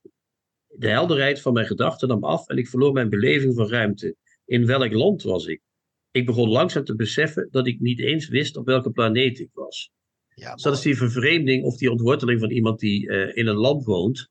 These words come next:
Speaker 2: Ja, in de mist,
Speaker 1: Waar die,
Speaker 2: dus in de
Speaker 1: en
Speaker 2: mist,
Speaker 1: in de
Speaker 2: hè?
Speaker 1: mist, waar die, waar die letterlijk ook niet bij hoort. Waar die niet, eh, waar ze niet willen, zeg maar.
Speaker 2: Ja, ja.
Speaker 1: En, eh, dat is natuurlijk, ja, dat is, ik heb zelden, eh, een roman gelezen over, over, eh,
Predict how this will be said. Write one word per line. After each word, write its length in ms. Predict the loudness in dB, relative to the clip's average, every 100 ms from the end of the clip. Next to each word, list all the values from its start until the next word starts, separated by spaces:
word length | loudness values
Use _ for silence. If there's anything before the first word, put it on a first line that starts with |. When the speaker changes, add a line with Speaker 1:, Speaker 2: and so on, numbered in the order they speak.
| -8
Speaker 2:
Ja, 200 | -4 -4
in 140 | -4
de 100 | -4
mist, 240 | 0 0 2
Speaker 1:
Waar 160 | 0
die, 100 | 0
Speaker 2:
dus 160 | -4 -8
in 180 | -8 -4
de 60 |
Speaker 1:
en 60 | -2
Speaker 2:
mist, 140 | 0
Speaker 1:
in 60 | 2
de 60 | 4
Speaker 2:
hè? 60 |
Speaker 1:
mist, 280 | 2 2 -2
waar 240 | -2 0
die, 200 | 2 2
waar 120 | 2 2
die 120 | 2
letterlijk 380 | 0 0 2 4
ook 140 | 4
niet 180 | 2 2
bij 280 | 2 2 2
hoort. 360 | 2 2 0
Waar 160 | -2 -4
die 140 | -2
niet, 280 | -2 -2 -2
eh, 160 | -4 0
waar 160 | 0
ze 100 | 2
niet 280 | 2 2 2
willen, 400 | 2 2 2 -2
zeg 140 | -6 -12
maar. 180 | -12 -12
Speaker 2:
Ja, 160 | -12 -14 -18 _ _
ja. 180 | -20 -18 -20 _ -4
Speaker 1:
En, 160 | -2
eh, 140 | 0 2
dat 160 | 2
is 120 | 0
natuurlijk, 320 | 0 0 0 -2
ja, 220 | 0 0
dat 180 | -2 -6
is, 100 | -10 _ -6
ik 140 | -2
heb 160 | -2 -2
zelden, 580 | -2 0 4 4 4 2
eh, 100 | 0 0 0
een 80 | 2
roman 340 | 4 2 2
gelezen 440 | 0 2 2 2
over, 380 | 2 2 2 -2
over, 360 | -2 -2 -2 0
eh, 80 | 0